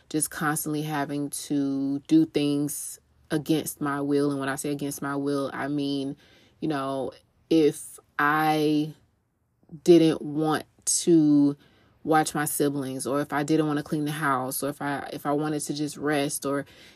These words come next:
if I, um, didn't want to go somewhere, it was always,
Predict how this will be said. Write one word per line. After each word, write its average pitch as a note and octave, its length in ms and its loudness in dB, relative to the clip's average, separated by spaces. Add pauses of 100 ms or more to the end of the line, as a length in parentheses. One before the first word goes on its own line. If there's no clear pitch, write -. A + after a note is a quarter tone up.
if D#3 220 4
I, C#3+ 360 -2
um, C#3+ 420 -8
didn't E3+ 400 6
want D#3 420 -2
to C#3+ 880 4 (320)
go F3 180 6
somewhere, C#3 640 -4 (120)
it D#3 80 -2
was D#3 220 4
always, D3 460 2